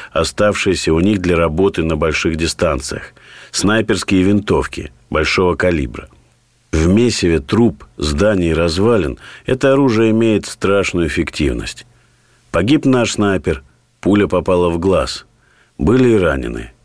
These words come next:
Но Минобороны России и Д Н Р объявили, что опять устанавливают режим тишины. Пятое, шестое и седьмое мая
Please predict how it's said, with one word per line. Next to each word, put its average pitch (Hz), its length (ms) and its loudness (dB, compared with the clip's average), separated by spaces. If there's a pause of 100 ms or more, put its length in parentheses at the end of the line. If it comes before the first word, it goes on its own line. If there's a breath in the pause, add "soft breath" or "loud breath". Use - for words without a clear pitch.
(120)
Но 92 180 2
Минобороны 131 680 2
России 120 640 0
и 101 80 2
Д 92 140 0
Н 101 120 4
Р 120 360 2 (540 soft breath)
объявили, 135 540 2
что - 240 0
опять 135 400 0
устанавливают 107 960 0
режим 95 400 2
тишины. 76 580 -2 (560 loud breath)
Пятое, 80 500 0
шестое 95 580 0
и 90 140 -4
седьмое 98 440 0
мая 104 420 0